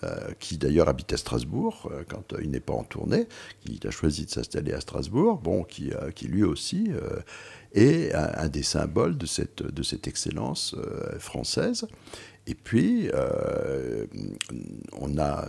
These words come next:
observé, euh, ces, euh, ces dernières semaines que le, le lauréat, le premier lauréat d'un concours international de piano d'un niveau hallucinant,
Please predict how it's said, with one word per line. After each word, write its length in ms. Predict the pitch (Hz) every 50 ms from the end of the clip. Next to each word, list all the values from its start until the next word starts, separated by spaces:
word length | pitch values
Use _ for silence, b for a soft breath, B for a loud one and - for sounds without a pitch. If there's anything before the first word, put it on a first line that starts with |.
| - - -
observé, 720 | - - - - - 62 64 65 80 101 135 180 202 185
euh, 760 | 120 - - 71 85 - 90 87 82 71 90 92 80 76 -
ces, 380 | - - - 76 - - - -
euh, 180 | - - -
ces 140 | - - -
dernières 380 | - 67 69 71 69 69 - -
semaines 520 | - - - - - 117 151 170 196 208 B B B B B B B B _
que 340 | - 107 104 101 95 87 - -
le, 720 | 80 80 80 80 80 73 71 71 69 69 71 73 67 62 67
le 120 | 69 73 80
lauréat, 600 | 85 95 101 95 82 87 87 85 87 - 69 73
le 120 | - 69
premier 400 | - - - 120 120 127 123 110
lauréat 600 | - 101 98 92 90 95 92 98 101 104 104 101 95
d'un 420 | - - - - - - - - - - - - - - - - - -
concours 400 | - 90 80 - - - 92 -
international 680 | 71 71 - - 80 80 - - - 90 87 92 80 69
de 80 | -
piano 500 | - - - - - - 73 78 - - -
d'un 140 | - - 78
niveau 440 | 82 85 80 76 80 82 80 76 73
hallucinant, 800 | 80 78 76 73 73 - 80 80 80 82 80 82 73 71 - -